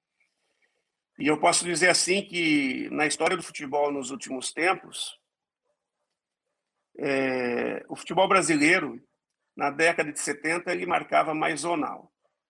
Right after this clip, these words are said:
Aí, com o surgimento do, do três cinco dois, começou a marcar muito individual.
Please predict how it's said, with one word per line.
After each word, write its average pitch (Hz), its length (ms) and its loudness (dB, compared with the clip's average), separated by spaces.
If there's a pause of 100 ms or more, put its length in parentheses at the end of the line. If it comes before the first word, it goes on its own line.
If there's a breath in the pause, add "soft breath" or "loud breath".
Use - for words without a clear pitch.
(1300)
Aí, 170 500 2
com 180 140 0
o 175 60 0
surgimento 165 720 0
do, 151 100 -2
do 147 180 -2
três 151 260 -4
cinco 143 280 -6
dois, 160 320 0
começou 147 300 -4
a 156 40 -4
marcar 147 320 0
muito 156 500 0
individual. 123 680 -8